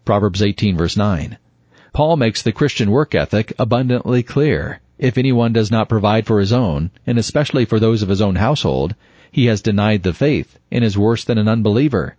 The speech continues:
First Timothy five, verse twenty-eight. In addition, Paul's instruction to another church regarding those who preferred not to work was to "keep away from every brother who is idle, and does not live according to the teaching you receive from us."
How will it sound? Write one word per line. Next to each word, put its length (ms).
First 220
Timothy 320
five, 320
verse 160
twenty-eight. 500
In 120
addition, 520
Paul's 280
instruction 520
to 160
another 240
church 460
regarding 420
those 320
who 120
preferred 520
not 260
to 80
work 380
was 200
to 340
"keep 200
away 340
from 160
every 200
brother 360
who 160
is 100
idle, 380
and 120
does 200
not 180
live 240
according 360
to 100
the 120
teaching 420
you 120
receive 380
from 160
us." 340